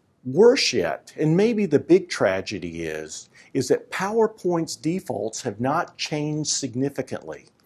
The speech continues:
Yeah, in two thousand three, they changed from Times New Roman to Arial, and in two thousand seven, they changed from Arial typeface to Calibri, and they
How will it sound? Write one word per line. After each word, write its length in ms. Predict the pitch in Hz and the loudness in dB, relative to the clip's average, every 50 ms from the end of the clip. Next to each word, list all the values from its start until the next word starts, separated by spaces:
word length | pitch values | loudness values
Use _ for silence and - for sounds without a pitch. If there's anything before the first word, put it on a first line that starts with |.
| _ _ _ | _ _ _
Yeah, 360 | - 220 254 262 247 226 202 | -2 2 4 4 6 4 4
in 120 | 151 120 110 | 2 0 -2
two 180 | - - 117 | -6 -8 -8
thousand 500 | 101 - 95 92 95 98 - 107 95 92 | -6 -4 -4 -2 -2 -4 -4 -6 -8 -8
three, 400 | - 131 151 165 180 175 165 151 | -4 0 2 2 4 4 2 0
they 160 | 127 92 85 - | 0 0 -2 -6
changed 380 | - - 90 85 87 90 - | -6 -8 -8 -8 -8 -10 -10
from 120 | - 98 104 | -10 -10 -8
Times 320 | - 107 107 104 98 - | -4 -4 -4 -4 -4 -6
New 100 | 101 82 | -8 -6
Roman 320 | 78 98 104 104 104 - 95 | -4 -4 -4 -4 -4 -6 -8
to 100 | - - - | -8 -4 0
Arial, 540 | 123 143 151 156 151 147 143 139 131 - - _ _ _ - | 2 4 4 4 6 4 4 2 2 -2 -8 _ _ _ -14
and 100 | 135 127 | -12 -12
in 80 | 110 101 | -10 -8
two 140 | - 117 104 | -8 -10 -8
thousand 380 | - 90 85 85 - - 82 | -6 -4 -6 -6 -6 -10 -6
seven, 500 | - - 185 190 190 185 175 180 165 156 | 2 6 8 8 10 10 8 8 6 6
they 140 | 135 107 101 | 4 2 2
changed 340 | - - 120 92 87 87 - | 0 -4 -6 -6 -8 -8 -10
from 160 | - 85 80 | -8 -6 -2
Arial 380 | 82 95 101 104 95 92 87 87 | 0 0 2 2 0 -2 -4 -6
typeface 640 | - - 98 92 - - - 98 90 92 - - | -6 -6 -4 -4 -4 -4 -4 -4 -2 -2 -4 -6
to 100 | - - | -8 -10
Calibri, 800 | - - - 92 107 131 147 156 139 151 147 143 135 135 127 113 95 | -10 -8 -8 -2 0 2 2 2 2 2 2 4 4 4 2 2 0
and 140 | 87 82 80 | -2 -6 -10
they 100 | 85 | -14